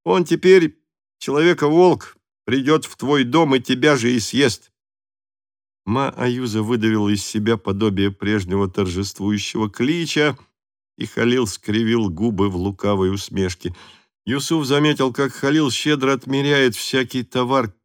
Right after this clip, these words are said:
какой спрашивала Ма Аюза, ещё и небольшой кулёк сахара добавил.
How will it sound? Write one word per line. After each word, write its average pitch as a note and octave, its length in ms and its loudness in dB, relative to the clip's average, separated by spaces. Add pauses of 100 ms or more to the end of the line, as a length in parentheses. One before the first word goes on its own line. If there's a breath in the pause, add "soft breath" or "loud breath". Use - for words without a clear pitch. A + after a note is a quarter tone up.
какой A2 340 -4
спрашивала G#2+ 720 0
Ма A2 260 2
Аюза, A2 580 2 (520)
ещё A2 640 -2
и G#2+ 120 -2
небольшой G#2 640 0
кулёк G#2 460 -2
сахара G2 560 -2
добавил. F2+ 680 -2